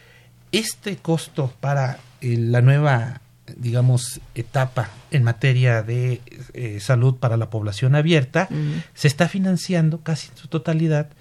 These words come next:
Speaker 1: o se financiaría con los ahorros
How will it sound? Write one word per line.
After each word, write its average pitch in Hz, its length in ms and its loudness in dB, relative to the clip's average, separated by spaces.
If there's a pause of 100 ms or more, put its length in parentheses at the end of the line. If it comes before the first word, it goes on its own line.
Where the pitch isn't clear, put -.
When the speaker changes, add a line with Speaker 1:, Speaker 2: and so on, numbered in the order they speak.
(180)
Speaker 1:
o 127 80 0
se 131 100 0
financiaría 131 720 2 (480)
con 135 160 6
los 143 180 2
ahorros 113 720 -4